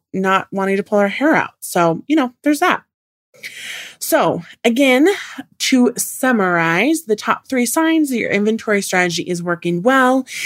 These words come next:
is that we're really not running out of very much. And if we do, we, um,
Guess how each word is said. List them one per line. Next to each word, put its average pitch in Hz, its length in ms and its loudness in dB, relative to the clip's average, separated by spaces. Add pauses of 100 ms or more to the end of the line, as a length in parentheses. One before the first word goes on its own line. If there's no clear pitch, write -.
(220)
is 220 180 0
that 220 260 -2 (100)
we're 226 180 -2
really 302 260 0
not 202 280 0
running 196 320 0
out 160 200 0
of 233 120 -2
very 269 240 0
much. 294 400 -2
And - 100 -6
if 190 160 -4
we 185 100 0
do, 202 640 2 (300)
we, 220 640 0
um, 190 540 0